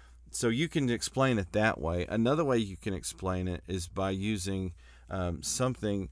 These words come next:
So this is a, I was gonna use a concept called specified complexity, which comes from William Dembski, who is a intelligent design theorist.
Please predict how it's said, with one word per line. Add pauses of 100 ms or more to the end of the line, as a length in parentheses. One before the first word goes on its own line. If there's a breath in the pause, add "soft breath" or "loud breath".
(240 loud breath)
So
this
is
a,
I
was
gonna
use
a
concept
called
specified
complexity,
which
comes
from (300 loud breath)
William
Dembski,
who
is
a
intelligent
design
theorist.